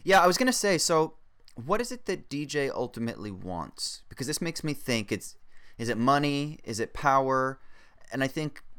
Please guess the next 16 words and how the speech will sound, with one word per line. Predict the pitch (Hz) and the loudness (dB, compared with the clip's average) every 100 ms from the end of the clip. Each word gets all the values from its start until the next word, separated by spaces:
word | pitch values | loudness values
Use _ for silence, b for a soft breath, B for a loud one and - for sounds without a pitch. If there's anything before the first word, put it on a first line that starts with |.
| - | -10
the | 120 | -8
third | - 156 156 | 2 4 4
one, | 131 117 | 2 0
which | 110 104 | -2 -6
is | |
the | 104 | -4
one | 113 | 0
that | 110 | 2
I | 131 | 0
think | 123 101 | -2 -6
it | 101 | -2
is, | 92 98 | -2 -2
is | 98 | -6
it's, | 98 - | -8 -10
it's | - - - - - 90 | -10 -8 -12 -14 -16 -6
respect | 110 - - 131 131 - - - | -4 -2 2 2 2 -2 -10 -10